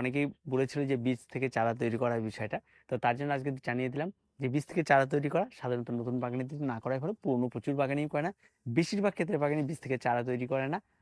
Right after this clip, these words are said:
মোটামুটিভাবে ফাইভ, পাঁচ থেকে ছ পার্সেন্ট যাদের অনেকটা পরিমাণ জায়গার জুড়ে গাছ বাগান রয়েছে, তাদের ক্ষেত্রে লাভবান হয় সেটা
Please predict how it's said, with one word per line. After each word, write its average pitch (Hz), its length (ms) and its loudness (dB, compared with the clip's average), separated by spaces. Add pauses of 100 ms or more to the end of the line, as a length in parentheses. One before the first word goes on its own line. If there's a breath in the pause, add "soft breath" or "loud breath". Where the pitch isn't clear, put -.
(160)
মোটামুটিভাবে 151 540 0 (140)
ফাইভ, 127 180 2 (140)
পাঁচ 127 200 2
থেকে 156 200 2
ছ - 20 -12 (160)
পার্সেন্ট 160 360 -2
যাদের 135 260 -2 (160)
অনেকটা 190 460 0 (180)
পরিমাণ 156 280 0 (140)
জায়গার 127 380 2 (200)
জুড়ে 131 200 2 (120)
গাছ 120 160 0 (200)
বাগান 113 340 2
রয়েছে, 110 220 -4 (480)
তাদের 135 300 4
ক্ষেত্রে 170 280 -2 (240)
লাভবান 131 440 0
হয় 131 180 -2
সেটা 139 180 -2